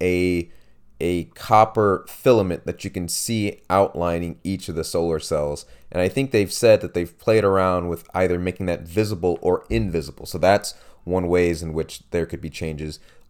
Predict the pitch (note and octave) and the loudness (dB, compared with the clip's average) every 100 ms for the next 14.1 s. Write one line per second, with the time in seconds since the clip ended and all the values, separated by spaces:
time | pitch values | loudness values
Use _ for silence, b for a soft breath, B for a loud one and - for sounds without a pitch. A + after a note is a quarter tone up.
0 | - A#2 C3 - A#2 - A2+ G#2 F#2+ F#2 | 4 6 6 4 0 0 -4 -2 -4 -6
1 | - C3+ B2 A2 G2 G2 - F2 F2+ F2 | -4 0 4 4 4 2 0 -4 -4 -4
2 | F#2 G2+ G2 F2+ - b b b - - | -2 0 0 -4 -8 b b b -6 -4
3 | - - G2+ A2+ D3+ - - - A2 A2+ | -4 -6 -2 0 0 -2 -10 2 6 6
4 | A2 - - F2 F#2 F2+ F2 F2 E2+ E2 | 4 -4 -6 -2 0 2 0 0 -2 -2
5 | D#2+ - _ _ - F2 - G2 F#2+ F2 | -6 -16 _ _ -10 -6 -2 -2 -2 -4
6 | - B2+ G2+ G#2 F2+ D#2 - F#2+ F2 D#2+ | 0 2 2 2 0 -2 2 2 2 -4
7 | C#2+ b b - G2+ - G#2+ G2 - - | -6 b b 0 0 2 -2 -2 -6 -8
8 | G2 E2+ G#2+ C3 A#2 A2 E2 D2+ - - | -6 -2 2 4 4 -2 -8 -8 -8 -12
9 | - - - E2+ F2+ E2+ - B2+ C#3+ B2+ | -12 -20 -12 -4 -2 -4 0 0 2 2
10 | B2 A2+ B2 A2 G2+ G2+ F#2+ G2+ F#2+ G2 | 2 2 0 -2 -2 -6 -2 -2 0 0
11 | F2+ b b b G2+ F#2+ G#2+ G#2+ G#2+ F#2 | 0 b b b 0 4 4 4 2 2
12 | F2 - F#2+ D#2+ F2 B2 B2 F2+ E2 D#2 | 2 -2 -6 -4 2 4 4 4 0 0
13 | - D#2+ D#2 - b b - G2 F#2+ - | -4 -6 -6 -10 b b -2 0 0 -2
14 | - | -6